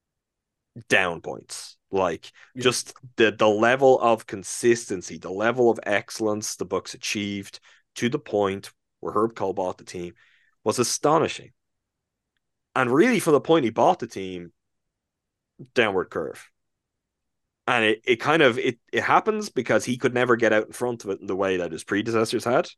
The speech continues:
Speaker 1: And that's not all on him. In some ways, Kareem Abdul-Jabbar wanting to be traded was a blessing for setting up what happened next. Like we noticed from today's N B A,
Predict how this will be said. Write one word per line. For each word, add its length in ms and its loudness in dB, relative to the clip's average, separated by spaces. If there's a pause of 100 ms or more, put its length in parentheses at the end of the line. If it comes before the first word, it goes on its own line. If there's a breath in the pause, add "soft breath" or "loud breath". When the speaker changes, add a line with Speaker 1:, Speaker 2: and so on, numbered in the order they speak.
(720)
Speaker 1:
And 340 -2 (340)
that's 220 -2
not 180 4
all 180 6
on 200 4
him. 340 -2 (1160)
In 120 -2
some 220 2
ways, 320 2 (140)
Kareem 240 -4
Abdul-Jabbar 600 -2
wanting 320 -4
to 60 -16
be 100 -18
traded 580 0 (1040)
was 160 4
a 60 4
blessing 440 2
for 120 -6
setting 320 0
up 140 -2
what 120 2
happened 300 -4
next. 500 -4
Like 200 -8
we 80 -10
noticed 280 -6
from 120 -14
today's 380 -2
N 140 -10
B 180 -10
A, 200 -6